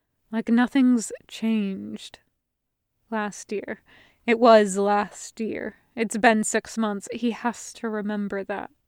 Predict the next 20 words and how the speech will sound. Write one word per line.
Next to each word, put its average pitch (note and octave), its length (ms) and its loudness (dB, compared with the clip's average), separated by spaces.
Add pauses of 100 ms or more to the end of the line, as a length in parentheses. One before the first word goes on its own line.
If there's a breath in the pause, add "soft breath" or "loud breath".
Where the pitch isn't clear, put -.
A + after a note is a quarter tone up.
(460)
Had A3 180 -10
been A3+ 160 -2
a G#3+ 80 -6
flurry G#3 720 -6 (120)
of G#3 120 -8
activity. G#3 800 -8 (540 soft breath)
All A#3+ 140 4
this A#3 340 -2
scrambling A3 800 0
around G#3 600 0
looking G#3+ 420 -4
for G#3+ 200 -4
answers. G#3+ 720 -4 (300)
Now A3 120 -4
there's A#3+ 280 0
nothing G#3 540 -2 (180)
but A3 160 -6
the A3 140 -2
archivist's G3+ 680 -6
purpose. - 640 -10